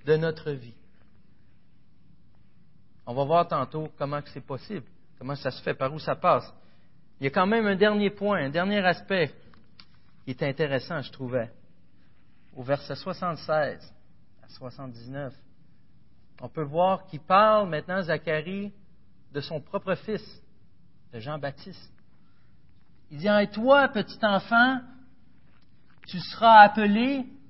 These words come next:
je vais essayer de retrouver mon bout, « tu seras appelé prophète du Très-Haut. »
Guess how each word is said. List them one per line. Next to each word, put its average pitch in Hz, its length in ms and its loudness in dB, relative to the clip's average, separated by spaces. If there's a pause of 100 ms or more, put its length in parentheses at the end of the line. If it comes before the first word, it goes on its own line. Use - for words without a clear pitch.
(300)
je 131 60 -16
vais 135 60 -8
essayer 135 160 -12
de 175 60 -6
retrouver 165 220 -12
mon 151 140 -6
bout, « 190 160 -10 (240)
tu - 80 -16
seras 208 200 10
appelé 208 220 6
prophète 285 520 6
du 175 160 -6
Très-Haut. » 262 500 8